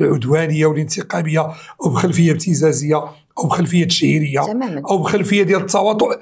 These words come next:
Speaker 1: مع أعداء الوطن، لا، بخلفية اللي يساهم فيها في البناء،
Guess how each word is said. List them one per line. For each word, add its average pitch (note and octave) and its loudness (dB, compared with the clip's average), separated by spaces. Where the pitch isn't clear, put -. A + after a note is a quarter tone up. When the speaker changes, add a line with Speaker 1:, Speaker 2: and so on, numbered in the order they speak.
Speaker 1:
مع D#3+ 0
أعداء D#3 0
الوطن، D3 0
لا، D3+ 0
بخلفية E3+ 0
اللي D3+ 0
يساهم F3+ 0
فيها G3 0
في F#3+ 2
البناء، D3 -2